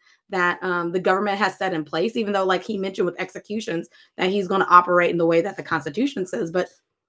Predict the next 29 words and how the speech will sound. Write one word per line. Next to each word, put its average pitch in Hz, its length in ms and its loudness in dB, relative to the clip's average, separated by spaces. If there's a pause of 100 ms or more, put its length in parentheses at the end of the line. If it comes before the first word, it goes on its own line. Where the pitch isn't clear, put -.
(400)
this 240 260 8
is 240 100 2
part 247 220 8
of 220 80 4
the 208 60 4
process 240 560 4
that, 196 380 2
you 220 120 0
know, 196 140 2
is 185 140 -2
embedded 196 300 0
in 190 60 -2
our 165 160 2
laws 196 360 -2
for, 185 240 -8 (240)
for, 180 300 -2 (320)
um, 165 460 -2 (1200)
due 240 160 6
diligence, 226 560 4
right? 202 360 2 (240)
And 202 220 0
so 202 680 6
I, 196 120 4 (200)
and 294 300 8
also 226 720 6 (260)
I 240 80 10
wanna 320 240 10
lift 196 520 0
that 180 580 0